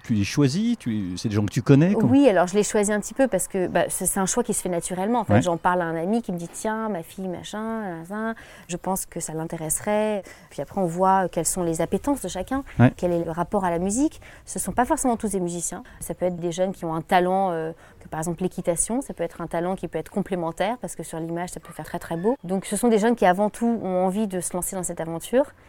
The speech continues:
Speaker 2: qui est au contour encore vague. Mais aujourd'hui, je pense qu'on a tous besoin de, d'avoir un projet qui soit un peu, euh, comme une mission, quoi, pour préparer le monde de demain.
Speaker 1: Euh, quand tu penses à ces jeunes ou à, hum, Silvio Haro, tu te dis, euh, « Je vais faire quelque chose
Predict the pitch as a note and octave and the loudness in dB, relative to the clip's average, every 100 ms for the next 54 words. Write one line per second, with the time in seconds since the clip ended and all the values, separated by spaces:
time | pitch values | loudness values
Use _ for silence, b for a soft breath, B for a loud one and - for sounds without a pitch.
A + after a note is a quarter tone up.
0 | b - - G3 F#3+ F3+ - - G3+ - | b -16 -2 2 2 0 -4 -2 -2 0
1 | G3 F3 A#3 G3 F3+ F#3+ C4 G3 B B | -2 0 -2 0 2 4 4 0 B B
2 | B F3+ F#3 F#3+ A#3+ - G#3+ - F#3+ F3 | B -2 0 0 -2 -4 -6 -4 -4 -2
3 | F3+ - - G#3+ F#3 G#3+ A3 F3 F3 G3+ | -4 -6 -2 -2 -2 -4 -4 -4 -4 -4
4 | F3 - G3+ F3+ G3 B3 B B - - | -6 -2 0 2 0 -2 B B -12 -6
5 | F3 E3+ - A3 G3+ E3+ E3 - - G#3 | -4 -4 -2 2 4 2 0 -6 -8 -2
6 | G#3 G#3 B3 - - G3+ - E3+ D#3+ F3 | 0 2 2 0 -6 -6 -6 -6 -6 -10
7 | E3 F#3 F3+ E3+ G3 F3+ E3+ D#3+ D#3 D3+ | -8 -8 -6 -4 -2 -2 -4 -6 -8 -12
8 | _ - - G#2 - B2 - A2+ - A#2+ | _ -14 -10 -8 -4 -6 -6 -10 -6 -4
9 | A#2+ G2+ A2+ G2 C#3 C3+ C3+ B2+ B2+ A2 | -4 -6 -6 -2 0 2 0 -2 -6 -8
10 | A2 G2+ G#2+ F#2 F2+ F#2 F2 E2+ E2+ E2 | -8 -8 -6 -4 -2 -2 -2 -6 -6 -8
11 | D2+ F2+ A#2 G2+ G#2 G2 F#2+ C#3 F#3+ B | -8 -8 -6 -2 -2 0 0 0 -2 B
12 | B B - G#2+ - G#2+ A2 C#3 C3 F#2+ | B B -12 -12 -8 -8 -6 -4 -2 -4
13 | F#2 F2+ - b b - F#2+ G#2 G2 F#2 | -6 -8 -12 b b -14 -8 -8 -8 -8
14 | G2+ G2 F#2 F2 E2+ - A2 - A2 - | -6 -6 -8 -8 -12 -12 -12 -10 -12 -12
15 | - G#2 G2 | -10 -8 -8